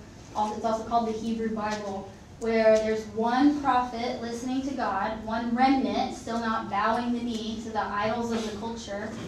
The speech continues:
and they are calling the people to trust God. And sometimes the, in life, the lone voices are wrong, but to assume they are wrong automatically is foolish.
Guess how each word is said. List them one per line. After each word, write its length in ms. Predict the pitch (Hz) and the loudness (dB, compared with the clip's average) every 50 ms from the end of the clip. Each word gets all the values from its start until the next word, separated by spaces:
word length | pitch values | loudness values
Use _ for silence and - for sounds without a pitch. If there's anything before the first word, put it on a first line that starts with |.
| - - - - - - | -8 -10 -10 -12 -10 -6
and 200 | 220 220 220 226 | -2 0 2 2
they 160 | 240 254 247 | 4 4 4
are 140 | 226 226 226 - - - | 2 2 0 -4 -6 -2
calling 520 | 240 240 247 262 262 269 254 262 254 233 226 | 2 6 8 10 10 10 8 6 4 2 0
the 80 | 220 208 - | -2 -4 -6
people 380 | 233 233 247 - - 220 214 - - | -8 -8 -8 -6 -6 -6 -6 -6 -6
to 160 | 214 220 - - | -8 -8 -8 -6
trust 320 | 226 214 214 - - - | -4 -4 -4 -6 -8 -8
God. 340 | 190 190 185 240 - - - - - - - - - - - - - - - - - - - - - | -6 -4 -2 -2 -2 -2 -6 -8 -12 -14 -18 -18 -18 -18 -18 -18 -18 -18 -18 -18 -20 -20 -16 -8 -6
And 120 | 226 226 | -2 2
sometimes 760 | - 302 - - - 269 269 269 294 330 359 381 370 - 247 | 4 4 4 4 4 2 2 4 4 6 6 6 6 6 4
the, 600 | 247 247 247 240 240 240 240 233 226 226 - - - - - 247 | 2 0 0 0 2 2 2 2 0 0 -4 -6 -8 -10 -10 -6
in 160 | 247 226 226 | -2 0 4
life, 300 | 214 - - - - - | 4 6 4 4 2 0
the 100 | 247 247 | -2 0
lone 400 | 233 254 277 294 302 302 285 247 | 4 6 6 8 8 8 6 4
voices 400 | 254 262 269 262 269 277 262 254 | 4 4 4 4 4 2 0 0
are 400 | 247 - - - - 339 339 330 | 0 0 2 4 4 4 4 2
wrong, 480 | - - 370 370 208 220 247 - - - - - - - - - | 2 -2 -4 -6 -6 -6 -8 -8 -8 -10 -12 -14 -16 -16 -12 -8
but 200 | - 247 254 247 | -4 -4 -2 -2
to 80 | - 254 240 | 0 2 4
assume 500 | 233 233 233 - - 285 320 339 349 359 | 4 4 2 2 2 4 8 8 8 8
they 180 | - 330 320 220 | 8 8 6 6
are 160 | 220 214 202 | 4 2 2
wrong 580 | 196 196 190 202 - 233 254 254 - - - - 226 | 0 0 0 0 0 0 0 -2 -2 -4 -6 -4 -2
automatically 960 | 226 226 226 214 202 202 202 226 240 269 262 262 294 294 302 302 302 - 226 | 0 2 2 2 0 2 2 2 2 2 2 0 0 2 2 2 2 0 -2
is 220 | 220 220 208 202 | -4 -6 -6 -8
foolish. 560 | - 208 190 190 - - - - - - - | -8 -8 -8 -8 -8 -8 -10 -12 -14 -14 -14